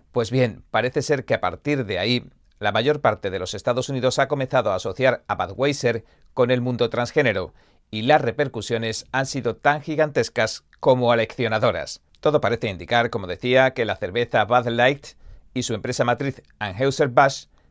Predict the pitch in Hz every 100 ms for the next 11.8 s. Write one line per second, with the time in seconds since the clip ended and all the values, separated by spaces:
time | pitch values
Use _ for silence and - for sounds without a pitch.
0 | _ 123 110 98 123 127 87 95 - 135
1 | 131 120 - _ - - 131 147 147 135
2 | 139 151 131 107 113 143 143 117 98 95
3 | 120 101 90 - 65 65 - - _ _
4 | _ 98 117 135 - _ - - 95 120
5 | 131 131 113 101 127 120 104 104 95 135
6 | 135 - 107 131 143 113 139 104 104 139
7 | 143 143 123 110 107 - - _ _ _
8 | _ - 117 123 135 135 139 131 147 -
9 | 135 135 135 - 147 139 - 139 131 135
10 | - 131 131 151 147 120 113 98 123 135
11 | 135 131 - - 139 98 92